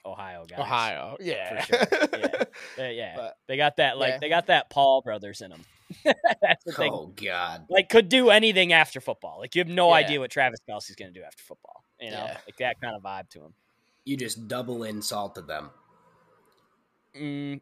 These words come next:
Speaker 1: yes.
Speaker 2: The Paul bros are very
Speaker 1: <laughs>
Speaker 2: successful people, though. So, I mean,
Speaker 1: Logan,
Speaker 2: I
Speaker 1: I
Speaker 2: don't think
Speaker 1: like. Jake, I don't like, I guess,
Speaker 2: Yeah.
Speaker 1: would be the,
Speaker 2: And I,
Speaker 1: that's,
Speaker 2: I
Speaker 1: that's
Speaker 2: think
Speaker 1: where I stand at this point.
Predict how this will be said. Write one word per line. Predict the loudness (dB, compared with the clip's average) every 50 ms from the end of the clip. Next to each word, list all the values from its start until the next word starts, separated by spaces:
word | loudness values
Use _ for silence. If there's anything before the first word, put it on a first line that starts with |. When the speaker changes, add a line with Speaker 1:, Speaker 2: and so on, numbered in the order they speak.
| _ 0
Speaker 1:
yes. | 2 2 2 2 2
Speaker 2:
The | 4
Paul | 6 6 6 8
bros | 10 10 10 10 8
are | 6 4
very | 4 4 4 4 4 4 4 2
Speaker 1:
<laughs> | 0
Speaker 2:
successful | 0 -2 -2 0 2 2 2 2 0 -2 -4
people, | -2 -2 -4 -4 -4 -4 -4 -4
though. | -2 -2 -2 -2
So, | 0 0 0
I | 2
mean, | 8 12
Speaker 1:
Logan, | 12 12 12 12 12 12 12 12
Speaker 2:
I | 12
Speaker 1:
I | 10
Speaker 2:
don't | 10 10
think | 8 8 8 6 4
Speaker 1:
like. | -2 -2 2
Jake, | 4 6 6 6 6
I | 4
don't | 4 4 0 -2
like, | -8 -14 -14 -12 -10 -10
I | -10 -8
guess, | -8 -8 -6 -6
Speaker 2:
Yeah. | -4 -6
Speaker 1:
would | -6 -10
be | -12 -12 -12
the, | -12 -12 -8
Speaker 2:
And | -4 0 2 4
I, |
Speaker 1:
that's, | 4 4 6 6
Speaker 2:
I | 8
Speaker 1:
that's | 10 8 8 8
Speaker 2:
think | 6 8
Speaker 1:
where | 10 10 12
I | 12 12 10
stand | 8 4 -2 -4 -4 -4 -6 -8
at | -10 -10
this | -10 -10 -10
point. | -12 -14 -14 -16